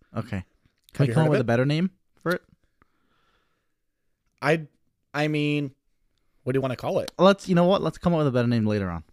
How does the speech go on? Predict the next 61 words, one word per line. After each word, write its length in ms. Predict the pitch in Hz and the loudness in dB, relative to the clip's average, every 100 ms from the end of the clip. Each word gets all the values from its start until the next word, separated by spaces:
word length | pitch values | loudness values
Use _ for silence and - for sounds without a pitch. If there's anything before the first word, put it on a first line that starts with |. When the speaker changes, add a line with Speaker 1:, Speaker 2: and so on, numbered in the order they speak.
| _ | _
Speaker 2:
Okay. 240 | 143 - - | -4 -4 -4
Speaker 1:
Once 180 | 123 120 | -6 -2
we 80 | 135 | 0
know 140 | 123 | 2
Speaker 2:
Okay. 140 | 117 117 | 2 0
Speaker 1:
a 40 | |
bit 20 | |
more 160 | 110 104 | 0 -2
about 240 | 98 95 | 0 -2
it. 100 | 87 - | -4 -6
Speaker 2:
Yes. 400 | 135 113 - - - _ _ _ | -4 -4 -6 -18 -20 _ _ _
I 100 | 123 | -4
mean, 160 | 131 123 - | -4 -4 0
I 80 | |
don't 200 | 139 156 | 0 0
really 260 | 127 139 139 | 0 0 0
wanna 220 | 127 127 | 0 -4
just, 280 | 123 117 - - _ _ _ _ - | -4 -6 -8 -18 _ _ _ _ -4
we're, 200 | 143 151 | -2 -2
we're 140 | 151 143 | -4 -2
kinda 260 | 151 143 | 0 0
just 160 | 139 - | 0 0
saying 200 | 143 139 | 0 -2
it's 100 | - | -4
the 60 | |
dude's 280 | 110 127 107 | -4 -4 -4
name 260 | 110 110 123 | -6 -4 -4
and, 180 | 117 113 | -4 -6
and 200 | 117 123 | -4 -2
the 80 | 117 | -2
abduction, 460 | 101 110 - 143 | -4 -6 -6 -6
which 120 | 135 117 | -6 -6
is 80 | |
pretty 300 | - 135 113 | -8 -4 -2
accurate. 340 | 101 104 - 127 | -4 -4 -6 -4
I 100 | 113 | -4
don't 120 | 117 | -2
know 60 | 117 | 0
what 100 | 117 | -2
other 160 | 107 | -2
name 240 | 104 104 110 | -4 -6 -6
you 80 | 110 | -8
think 460 | - - 120 120 | -12 -8 -8 -6
you 100 | 117 | -4
would 160 | 110 - | -4 -6
come 160 | 107 | -6
up 180 | 104 - | -6 -6
for, 440 | - 151 147 147 - | 0 2 2 -2 -2
Speaker 1:
I 140 | 113 | 0
don't 140 | 110 107 | 0 0
know. 80 | |
Speaker 2:
you 40 | 110 | 0
know, 160 | 147 - _ _ _ _ _ - | -2 -6 _ _ _ _ _ -8
something 140 | 147 | -6
like 120 | 143 | -4
this, 200 | - 160 | -2 -4
but 220 | - 95 - _ _ _ _ _ | -6 -10 -12 _ _ _ _ _
so, 220 | - 226 | 4 6
like 240 | 190 175 | 6 2
I 40 | 127 | 0
said, 260 | - 87 | -2 -6